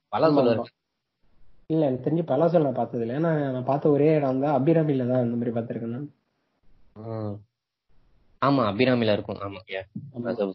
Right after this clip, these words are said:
Speaker 2: ம்.
Speaker 1: இப்போ
Speaker 2: ஓகே.
Speaker 1: அடுத்த
Speaker 2: So, இப்ப நம்ம அடுத்த தியேட்டர், நம்ம டயர் B-ல இருந்து ஒரு தியேட்டர் போயிடுவோமா?
Speaker 1: ம், டயர் B-ல எல்லாருக்கும் ரொம்ப காமனான இன்னொரு தியேட்டர்னு சொன்னா,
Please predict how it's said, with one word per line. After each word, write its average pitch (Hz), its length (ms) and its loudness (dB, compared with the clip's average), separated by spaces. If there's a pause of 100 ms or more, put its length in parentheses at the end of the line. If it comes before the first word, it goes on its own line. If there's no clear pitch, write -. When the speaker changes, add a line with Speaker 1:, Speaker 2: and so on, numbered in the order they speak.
(160)
Speaker 2:
ம். 117 180 -10 (1000)
Speaker 1:
இப்போ - 180 -2
Speaker 2:
ஓகே. 101 100 0
Speaker 1:
அடுத்த 113 220 2
Speaker 2:
So, 127 120 4
இப்ப 120 200 -2
நம்ம 117 220 2
அடுத்த 117 280 2
தியேட்டர், 127 300 6 (320)
நம்ம 117 240 0
டயர் 135 320 6
B-ல 135 140 8
இருந்து 127 220 4
ஒரு 120 120 2
தியேட்டர் 120 280 0
போயிடுவோமா? 113 340 -2 (680)
Speaker 1:
ம், 110 260 -6
டயர் 107 320 4
B-ல 113 260 2 (420)
எல்லாருக்கும் 107 720 2
ரொம்ப 107 300 2 (120)
காமனான 117 480 2
இன்னொரு 113 360 2
தியேட்டர்னு 113 360 0
சொன்னா, 107 320 -6